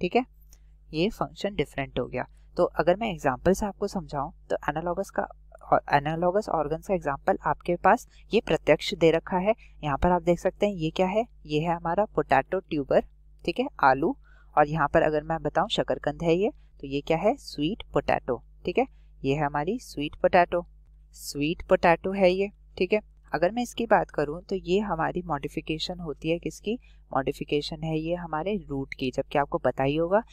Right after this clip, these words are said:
कि जो हमारी पोटैटो ट्यूबर है ये मॉडिफिकेशन है हमारे स्टेम की,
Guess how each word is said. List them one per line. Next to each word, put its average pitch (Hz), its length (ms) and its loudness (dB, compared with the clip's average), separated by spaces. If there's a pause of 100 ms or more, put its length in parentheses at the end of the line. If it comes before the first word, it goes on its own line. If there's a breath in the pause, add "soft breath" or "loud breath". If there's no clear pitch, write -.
(240 soft breath)
कि 208 240 -2 (100)
जो - 180 0
हमारी 165 240 2
पोटैटो 135 400 0
ट्यूबर 170 360 -2
है 190 100 0
ये 156 200 0
मॉडिफिकेशन 151 640 -8
है 160 100 -8
हमारे 170 300 0
स्टेम 139 380 4
की, 127 220 -10